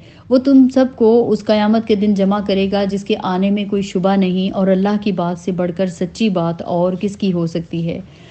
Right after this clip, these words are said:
फिर ये तुम्हें क्या हो गया है कि मुनाफिकीन के बारे में तुम्हारे दरमियान दो आराएं पाई जाती हैं?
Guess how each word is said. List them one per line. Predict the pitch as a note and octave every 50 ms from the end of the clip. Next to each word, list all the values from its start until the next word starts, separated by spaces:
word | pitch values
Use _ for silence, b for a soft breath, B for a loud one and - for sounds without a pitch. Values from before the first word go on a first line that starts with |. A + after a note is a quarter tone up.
| B B B B
फिर | A3+ B3 A#3+
ये | A#3 B3 B3+
तुम्हें | B3 B3+ A#3+ A#3 A#3+ A#3+
क्या | A#3 - G#3 G3+
हो | G#3 G#3 G#3 G3+
गया | G3+ G#3 G3 G3
है | G#3 A3
कि | A3 A3
मुनाफिकीन | G#3 G3 G3 F#3+ F#3 F#3 F#3 - - A#3 B3 B3
के | A3+ A#3 G#3
बारे | G3+ G3 F#3+ G3 G3+
में | G#3 G#3+ G3+
तुम्हारे | - G3+ G3 F#3 G3 G3 G3 G3+
दरमियान | F#3+ F#3+ F#3+ G3 G3 G3+ G#3 G#3+ G#3 F#3+
दो | G#3+ A3 B3 C4+ B3+
आराएं | - G#3+ F#3+ G3 F#3+ F#3+ F#3+ G3 G3+ G3
पाई | G3 F#3+ F3 F3 E3+ E3+
जाती | F3 E3+ E3 E3 - E3+ F3 F3+
हैं? | - - F#3